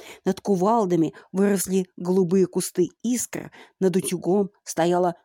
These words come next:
белое облако пара. В самый разгар работы на площади картонных часов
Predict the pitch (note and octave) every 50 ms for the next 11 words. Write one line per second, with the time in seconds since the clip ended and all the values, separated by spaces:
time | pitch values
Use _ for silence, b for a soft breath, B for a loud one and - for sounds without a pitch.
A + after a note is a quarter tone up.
0 | _ - F3 E3 E3 G3+ A3 A3 G3+ G3 F#3+ F3+ - _ - E3 D#3 - E3 D#3
1 | - D3+ C3 - - D#3 D#3 D3 C#3+ D3+ F3+ E3+ - _ _ _ _ _ _ _
2 | _ _ _ _ b b b b b - - C#4 D4+ D4+ D4 C4 C4+ A3+ G#3+ B3+
3 | B3+ B3+ - _ _ - G3 A3 A3 G#3+ D#4 G4+ G4 - C#3+ - b b b b
4 | b F3+ F#3+ - G#3+ F#3+ E3+ - F3 D#3+ F3 - F3 E3 - - F3 E3 D#3+ D3+
5 | - - D#3+ - - G4+ G4